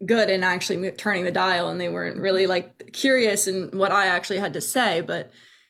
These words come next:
they were still there because they had to be there because this is such a big issue that they need to cover it. And so I think that's really showing where we are as a society. This issue is turning.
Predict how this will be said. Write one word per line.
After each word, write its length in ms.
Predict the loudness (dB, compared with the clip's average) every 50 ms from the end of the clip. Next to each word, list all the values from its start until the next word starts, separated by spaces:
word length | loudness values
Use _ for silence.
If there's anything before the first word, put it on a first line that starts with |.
| _ _
they 80 | 2 4
were 80 | 4
still 340 | 4 4 2 4 4 4 2
there 380 | 2 0 0 0 0 0 0 -2
because 220 | -2 -4 -4 -4
they 80 | -4 -4
had 360 | -6 -4 -2 0 0 0 0
to 80 | 0 -2
be 180 | -2 -2 -4
there 200 | -4 -4 -6 -6
because 220 | -6 -4 -6 -6 -6
this 100 | -6 -6
is 140 | -6 -4
such 240 | -2 -2 -2 0 0
a 40 | 0
big 280 | 0 0 0 -2 0 -2
issue 360 | -2 -2 -2 -2 -4 -4 -2
that 160 | -2 -2 -2
they 120 | -2 -2
need 340 | -2 -2 -4 -4 -2 -2 -2 -2
to 120 | -2 -4
cover 400 | -4 -2 -2 -2 -2 0 -2 -2
it. 240 | -2 -4 -8 -10 -12 -18 -20 -20 -20 -20 -20 -20 -20 _ _ 0
And 100 | 0 2
so 160 | 4 4 2
I 60 | 2
think 180 | 2 2 0 2
that's 240 | 2 0 0 0 0
really 220 | 0 2 2 2
showing 480 | 0 -2 -2 -2 -2 -2 -2 -2 -2 0
where 160 | 0 0 2
we 120 | 0 0
are 180 | 0 0 -2 -2
as 100 | -4 -6
a 60 | -8 -8
society. 500 | -8 -8 -6 -4 -2 0 2 2 2 2
This 240 | 2 0 -2 -2
issue 300 | -2 -4 -2 -2 0 0
is 120 | 0 -2 -4
turning. 600 | -6 -8 -8 -6 -4 -2 -2 -2 -2 -2 -4